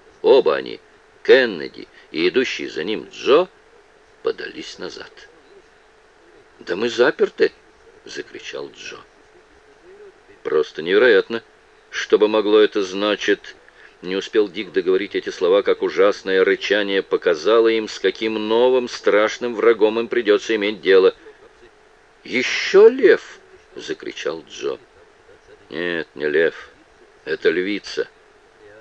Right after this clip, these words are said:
«Ах, проклятая тварь, подожди же!» — крикнул охотник, снова поспешно заряжая свой карабин. Он выстрелил, и животное исчезло. «Вперёд!» — скомандовал Кеннеди.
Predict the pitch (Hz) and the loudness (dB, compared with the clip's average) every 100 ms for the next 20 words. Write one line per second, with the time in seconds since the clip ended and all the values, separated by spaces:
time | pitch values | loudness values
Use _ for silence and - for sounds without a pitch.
0 | - 90 98 - - - 67 69 - 67 | -18 -14 -14 -16 -20 -12 -8 -8 -6 -2
1 | 92 - 67 - - 82 92 - 76 82 | -2 -2 -4 -4 -2 0 0 -2 -2 -2
2 | 76 117 165 123 107 - - - - - | 0 4 4 6 4 4 -8 -20 -18 -4
3 | 85 104 - 73 71 135 - 131 - - | -2 -2 -4 -6 2 2 2 -2 -12 -20
4 | - - - 98 123 139 135 - 95 90 | -20 -14 -8 -4 0 4 4 4 0 0
5 | - 113 120 - 107 95 87 82 73 101 | 0 2 4 2 -4 0 2 2 2 2
6 | 92 - 82 90 - 82 80 87 76 _ | 2 0 0 0 0 -2 0 -4 -6 _
7 | _ _ _ _ _ _ - 95 73 60 | _ _ _ _ _ _ -2 0 -2 -4
8 | 55 175 - 131 147 143 139 - _ _ | 0 0 0 0 4 6 6 2 _ _
9 | _ _ _ _ 76 - 82 95 90 87 | _ _ _ _ -8 -2 0 0 -2 -8
10 | - - 87 50 58 - _ - - _ | -6 2 4 2 -8 -12 _ -20 -20 _
11 | _ _ - - - 113 127 202 214 - | _ _ -20 -20 -2 4 8 8 6 0
12 | - _ _ _ - - - 64 76 76 | -20 _ _ _ -20 -14 -10 -10 -8 -4
13 | 76 - 76 65 62 - | -4 -4 -8 -8 -10 -16